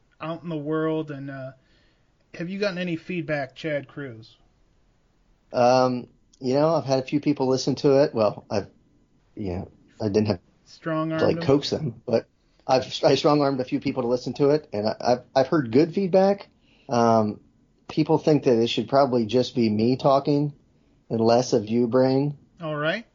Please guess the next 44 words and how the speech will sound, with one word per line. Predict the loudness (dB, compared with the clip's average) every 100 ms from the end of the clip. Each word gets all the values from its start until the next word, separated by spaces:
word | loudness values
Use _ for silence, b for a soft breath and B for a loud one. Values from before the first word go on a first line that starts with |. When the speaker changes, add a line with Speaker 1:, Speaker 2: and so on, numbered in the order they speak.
| _ _ _
Speaker 2:
But | 2 4 4 0 _ _ _ -20 B B B -4
these | 2 4
are | 6
also, | 4 4 2 2
like, | 2 -2 -6 -12
you | -10
know, | -10 -12 -20 _ _ _
people | -4 -2 0
who | 0
are |
close | 2 0 0
to | -2
me, | -2
and | -2 -2
they | -2 -2 -4
realize | 2 6 6 6 4
how | 4 4 4 0 b b b _ 0
amazing | 4 4 4 2
I | 2
am | 2 0
and | -2 -4 -2
how, | 0 0 0
how | 2
great | 4 4
all | 4
my | 0
opinions | -2 -2 -4 -2
are. | -2 -2
So, | 0 0 -2 b b _ -6 2
you | 4
know, | 4 2 -6 _ _ _ _ _ _ _
no | 2
big | 4 4
deal, | 4 2 2
just | 0
kind | 0 0
of | -2 -4
normal | 0 2 4 2
stuff. | 0 2 2 2
But, | -2 0
yeah, | 0 -2
feedback's | 0 2 2 2
been | 0
good. | 4 4 2